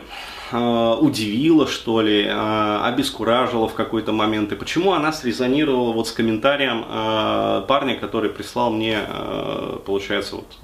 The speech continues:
коммент, э, в личку ВКонтакте. А, я, еще раз говорю, я задался вопросом, то есть, э, какой пиздец вообще должен твориться в головах у женщин, а, чтобы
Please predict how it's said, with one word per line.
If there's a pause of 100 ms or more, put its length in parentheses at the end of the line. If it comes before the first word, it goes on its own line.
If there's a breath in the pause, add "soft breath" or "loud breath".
(120)
коммент,
э,
в
личку
ВКонтакте. (580 loud breath)
А,
я,
еще
раз
говорю,
я
задался
вопросом,
то
есть,
э,
какой
пиздец (380)
вообще
должен
твориться
в
головах
у
женщин, (500 loud breath)
а,
чтобы